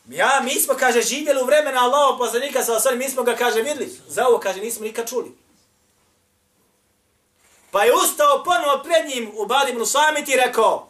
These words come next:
isto što je rekao i kaže, „Makar tebi bilo krivo, makar”, kaže, „ja više ne bi u tvojoj vojsci.” Odnosno, makar bi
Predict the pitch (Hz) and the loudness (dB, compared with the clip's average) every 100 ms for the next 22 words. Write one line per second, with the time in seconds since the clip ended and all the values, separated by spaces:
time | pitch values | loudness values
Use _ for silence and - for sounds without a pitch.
0 | _ _ _ _ _ _ 277 339 - - | _ _ _ _ _ _ -4 -4 0 0
1 | - 214 226 415 554 480 - 277 247 247 | 0 0 0 2 4 2 2 0 2 0
2 | 220 339 370 339 302 311 285 277 262 233 | 2 2 2 2 0 0 -2 -2 -2 0
3 | 254 196 269 - 254 226 226 240 233 247 | 0 2 2 0 -2 -4 -4 -2 -2 -2
4 | 202 214 220 190 202 185 151 135 - - | -4 -4 -4 -4 -4 -8 -8 -12 -14 -18
5 | - 170 180 160 143 143 170 175 | -12 -12 -12 -14 -14 -14 -16 -16